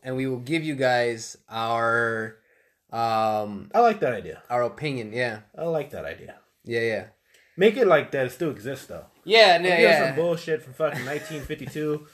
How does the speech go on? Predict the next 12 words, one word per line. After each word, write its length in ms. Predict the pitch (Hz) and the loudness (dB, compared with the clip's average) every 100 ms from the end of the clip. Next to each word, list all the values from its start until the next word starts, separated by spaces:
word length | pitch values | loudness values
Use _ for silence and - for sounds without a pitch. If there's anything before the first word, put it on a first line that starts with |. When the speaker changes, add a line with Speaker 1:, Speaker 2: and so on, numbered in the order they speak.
| - | -20
Speaker 2:
<laughs> 240 | - - - | -16 -10 -4
"I 140 | 226 | -2
remember 580 | 240 254 214 220 220 202 | -2 0 -2 -2 -2 -2
as 140 | 202 | -2
a 60 | 226 | -4
child 580 | - 226 214 220 214 214 | -6 -4 0 0 0 -2
I 80 | 214 | -4
used 340 | 220 226 - | -4 -6 -6
to 60 | 208 | -6
eat 380 | 208 226 208 - | -4 -4 -8 -14
Frank's 500 | - 220 220 214 - | -12 -6 -4 -6 -8
Burgers." 680 | - 233 220 - - - | -10 -8 -4 -2 -2 -4